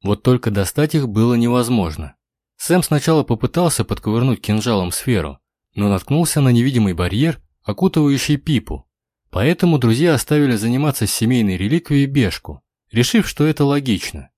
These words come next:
Какие только заклинания она уже не перепробовала. Прибегла даже к нескольким запрещенным, которые ей подсказал Эрнест. Прадед поддерживал Бешку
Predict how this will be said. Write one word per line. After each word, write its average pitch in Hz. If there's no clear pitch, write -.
Какие -
только 135
заклинания 131
она 135
уже 127
не 131
перепробовала. 90
Прибегла 156
даже 139
к -
нескольким 139
запрещенным, 120
которые 123
ей 123
подсказал 120
Эрнест. 123
Прадед 139
поддерживал 135
Бешку 92